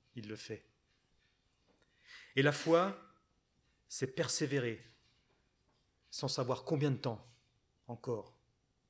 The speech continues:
cela durera. Frères et sœurs, Dieu nous teste en vue de nous faire grandir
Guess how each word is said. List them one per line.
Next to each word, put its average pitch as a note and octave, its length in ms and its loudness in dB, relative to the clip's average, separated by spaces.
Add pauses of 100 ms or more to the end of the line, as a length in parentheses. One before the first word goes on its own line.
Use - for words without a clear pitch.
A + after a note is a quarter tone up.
(140)
cela A2+ 260 -10
durera. G#2+ 420 -12 (4000)
Frères C3+ 280 0
et B2+ 60 0
sœurs, D3 220 4
Dieu B2 120 -2
nous C3 140 0
teste - 420 -2 (1700)
en B2+ 60 4
vue D3+ 160 2
de D#3 80 2
nous D#3 100 4
faire C#3+ 240 0
grandir C3 560 0